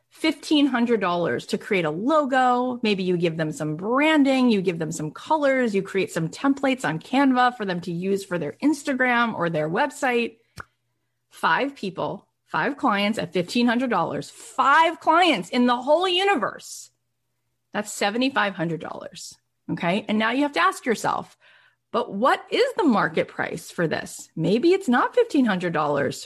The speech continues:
for these things. Maybe it's five thousand dollars," <laughs> right? So this is very, very much a real thing. And as an example, Sadie was in Made to Do This, and she comes in the class. She's super talented. She knows that she loves to do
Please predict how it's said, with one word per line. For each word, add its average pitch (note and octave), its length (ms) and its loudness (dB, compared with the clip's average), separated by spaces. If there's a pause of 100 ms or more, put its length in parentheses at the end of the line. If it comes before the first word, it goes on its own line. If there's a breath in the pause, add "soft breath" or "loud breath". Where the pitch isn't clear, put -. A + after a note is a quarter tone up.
(100)
for F#3+ 100 0
these F3 240 0
things. D3+ 360 -4 (300)
Maybe F#4+ 240 2
it's G#4 300 0 (400)
five G4+ 280 2
thousand G#3+ 340 0
dollars," - 600 -4
<laughs> - 40 -14
right? E4+ 320 0 (400 soft breath)
So - 380 0 (260)
this B3+ 420 0
is F#4+ 200 4
very, C4 420 4
very A#3+ 320 4
much G3 400 2
a F#3 100 -4
real F3 280 2
thing. - 500 -4 (320 soft breath)
And A3 220 0
as F3 180 -2
an F3 80 -4
example, F#3+ 560 0
Sadie A#3+ 600 0
was F#3+ 160 0
in A3 260 4
Made G3+ 200 2
to C4+ 80 2
Do G3+ 180 2
This, E3+ 520 -2 (400)
and A#3+ 200 2
she B3+ 720 2 (280)
comes C#4+ 360 4
in C#4 80 6
the C#4 80 4
class. G#3+ 640 0
She's F#3 400 -6
super D4 420 0
talented. G#3 680 0
She G3 180 -2
knows G#3 280 2
that A#3 100 2
she B3 140 -2
loves G#3+ 260 0
to - 80 -12
do G3 360 2